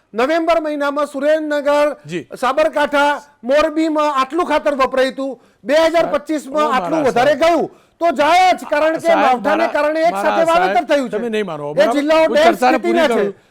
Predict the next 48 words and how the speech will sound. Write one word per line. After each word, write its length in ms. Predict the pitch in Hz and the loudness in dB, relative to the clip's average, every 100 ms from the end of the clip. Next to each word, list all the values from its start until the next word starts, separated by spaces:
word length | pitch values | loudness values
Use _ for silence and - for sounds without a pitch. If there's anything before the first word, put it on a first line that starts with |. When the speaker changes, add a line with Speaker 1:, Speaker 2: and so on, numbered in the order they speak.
| _ | _
Speaker 2:
ચર્ચા 300 | 214 208 302 | -4 2 4
Speaker 1:
તો 60 | 302 | 4
એક 60 | |
Speaker 2:
પૂરી 140 | 311 294 | 2 2
Speaker 1:
સાથે, 120 | 247 | 2
Speaker 2:
કરું, 120 | 220 | 2
Speaker 1:
એક 80 | 214 | 2
સાથે 180 | 285 247 | 2 2
Speaker 2:
જીતેન્દ્રભાઈ. 340 | 254 247 277 | 2 4 2
Speaker 1:
વરસાદ 440 | 285 247 277 285 | 2 -2 -2 -2
પડ્યો, 240 | 294 302 302 | 0 2 2
Speaker 2:
જીતેન્દ્રભાઈ, 420 | 277 254 254 254 | 2 -2 0 0
હું 80 | 285 | 0
Speaker 1:
એક 60 | |
સાથે 120 | 240 294 | 0 2
Speaker 2:
ચર્ચા 200 | 269 226 | 2 2
પૂરી 200 | - 277 | 0 0
Speaker 1:
ખેતીમાં 140 | 240 | 2
Speaker 2:
કરું 120 | 302 | 2
છું. 120 | 277 | 2
Speaker 1:
વાવેતર 260 | 294 311 320 | 2 0 0
થાય, 260 | 277 269 247 - | 2 0 -2 -2
Speaker 2:
ચર્ચા 260 | 220 220 302 | -2 4 4
Speaker 1:
એક 80 | 320 | 4
Speaker 2:
પૂરી 160 | 247 | 0
Speaker 1:
સાથે 140 | 311 240 | 2 2
Speaker 2:
કરું 120 | 233 | 2
છું. 140 | 208 | 0
Speaker 1:
ખાતર 100 | 330 | 0
જોઈએ. 400 | 269 320 349 330 | 2 2 4 2
Speaker 2:
તમારા 300 | 226 240 247 | 2 2 2
પત્ર 320 | 254 247 233 254 | 2 -2 0 4
Speaker 1:
અને 160 | 277 | 4
હું 100 | 339 | 4
તમને 140 | 339 320 | 2 2
Speaker 2:
સાંભળો. 240 | 339 240 | 4 4
Speaker 1:
એક 60 | 320 | 2
સાથે 180 | 320 320 | 0 0
કહું 140 | 320 | 2
Speaker 2:
નહીં, 120 | 262 | 2
નહીં, 140 | 254 254 | 0 -2
નહીં, 120 | 240 | -2
બધી 160 | 220 | 0
Speaker 1:
કે 60 | 277 | 0
Speaker 2:
વાત 100 | 233 | 2
Speaker 1:
ગઈ 160 | 294 330 | 2 2
Speaker 2:
સાંભળો. 240 | 311 170 | 0 0
Speaker 1:
વખતે, 160 | 302 | 0